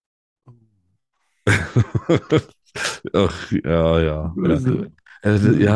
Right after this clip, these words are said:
Speaker 1: und das sind noch, das sind noch gute. Ich fand tatsächlich, fand ich ganz krass, hab ich natürlich nicht genommen, nicht rausgesucht, mega viele diskriminierende, äh, Bücher, äh, äh, und da sind wir auch wieder beim Skandal, diskriminierende
Speaker 2: Mhm.
Speaker 1: Witze, weil es ging ganz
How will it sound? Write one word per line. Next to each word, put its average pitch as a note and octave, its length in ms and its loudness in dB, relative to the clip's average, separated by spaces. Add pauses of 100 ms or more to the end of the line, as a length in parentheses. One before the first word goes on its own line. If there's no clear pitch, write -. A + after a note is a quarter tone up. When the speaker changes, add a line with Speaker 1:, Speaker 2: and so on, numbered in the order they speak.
Speaker 1:
und F2+ 140 0
das F#2 160 -6
sind - 80 -10
noch, F2+ 140 -2
das F2 140 -6
sind G2+ 120 -2
noch F2 100 -6
gute. - 300 -4 (180)
Ich - 140 -6
fand D#3 300 -2
tatsächlich, - 600 0 (320)
fand E3 200 2
ich D3+ 100 4
ganz E3 300 2
krass, D3 360 0
hab C3 120 2
ich B2+ 60 2
natürlich A#2 360 2
nicht C3+ 220 2
genommen, G2+ 320 4
nicht C#3 220 0
rausgesucht, B2+ 480 2 (520)
mega F#3 720 4
viele F#3 520 4
diskriminierende, D#3 1400 4 (300)
äh, G#2 160 4
Bücher, F3+ 380 4
äh, F2 540 4
äh, - 40 4
und F#2+ 120 0
da A#2+ 60 4
sind D#3 140 4
wir - 80 4
auch E3 160 0
wieder A#3 100 4
beim B2 160 4
Skandal, C#3 640 2 (280)
diskriminierende C3+ 720 2
Speaker 2:
Mhm. C#3+ 80 -10 (160)
Speaker 1:
Witze, C3+ 380 0
weil G2 120 4
es G#2+ 100 0
ging C3 220 2
ganz G3 320 0